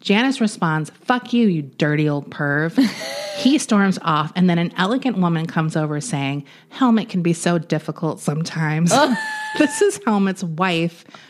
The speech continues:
Speaker 1: Her name, her photographer name is Alice Springs. Uh, so she, <laughs> Helmut then comes back and says she'll never work again, et cetera. Alice is like, "Just forget about him. Let me photograph you."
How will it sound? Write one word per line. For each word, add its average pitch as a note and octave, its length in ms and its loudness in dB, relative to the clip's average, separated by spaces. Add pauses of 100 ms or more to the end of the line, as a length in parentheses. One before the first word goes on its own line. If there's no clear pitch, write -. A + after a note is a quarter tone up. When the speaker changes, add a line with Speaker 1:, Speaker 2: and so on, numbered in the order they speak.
(160)
Speaker 1:
Her G3 160 0
name, F#3+ 480 0 (120)
her G#3 120 0
photographer B3+ 640 0
name F3 180 2
is D3+ 180 -4
Alice D#3+ 320 0
Springs. C#3+ 720 -6 (540)
Uh, D3 500 -2 (120)
so G#3 260 0
she, B3+ 840 -2 (280)
<laughs> C#4 300 -2
Helmut C4+ 380 0
then G#3 160 2
comes G3+ 280 2
back E3 240 -2
and D#3+ 120 -2
says D#3+ 200 -2
she'll E3+ 180 -4
never D#3 280 -2
work C#3+ 260 -4
again, C#3+ 440 -4
et D3 140 -8
cetera. C3+ 540 -4 (640)
Alice G#3+ 360 2
is G3 140 0
like, F3 200 -2
"Just F#3 220 -4
forget D#3 320 -2
about D3 280 -4
him. D3+ 320 -6
Let E3+ 200 0
me B3 200 4
photograph C#3+ 640 -6
you." C3+ 240 -8